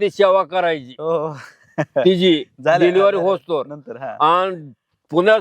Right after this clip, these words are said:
Speaker 1: स-, शिजर झालं
Speaker 2: हम्म.
Speaker 1: की पुण्या सहा महिने सेवा तिची
Speaker 2: हो,
Speaker 1: करायची.
Speaker 2: हो, हो. <laughs>
Speaker 1: अहो, म्हणजे मग काय झालं, वर्षभर तिची सेवा करायची पाळी आता काळात येते, तसं पहिलं काय नाही.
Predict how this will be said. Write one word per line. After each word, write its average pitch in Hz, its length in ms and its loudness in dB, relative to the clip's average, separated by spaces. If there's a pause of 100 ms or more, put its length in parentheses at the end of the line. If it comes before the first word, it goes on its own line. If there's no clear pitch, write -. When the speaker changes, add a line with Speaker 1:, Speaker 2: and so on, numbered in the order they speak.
Speaker 1:
स-, - 360 -14 (220)
शिजर 170 400 4
झालं 220 520 2
Speaker 2:
हम्म. 127 280 -18
Speaker 1:
की 196 120 -2
पुण्या 196 400 0
सहा 240 240 -2
महिने 240 240 -4
सेवा 202 340 2
तिची 180 240 -8
Speaker 2:
हो, 135 80 -8
Speaker 1:
करायची. 127 300 -6
Speaker 2:
हो, 117 220 -14
हो. - 120 -14 (200)
<laughs> - 540 -12
Speaker 1:
अहो, 139 200 4
म्हणजे 151 300 2
मग 165 160 -2 (100)
काय 165 240 2
झालं, 170 200 2
वर्षभर 175 520 0
तिची 196 280 -8
सेवा 185 320 2
करायची 180 320 -4
पाळी 180 300 0
आता 180 360 0
काळात 170 360 0
येते, 165 320 -8
तसं 151 340 -6
पहिलं 165 300 0
काय 165 200 2
नाही. 160 260 -6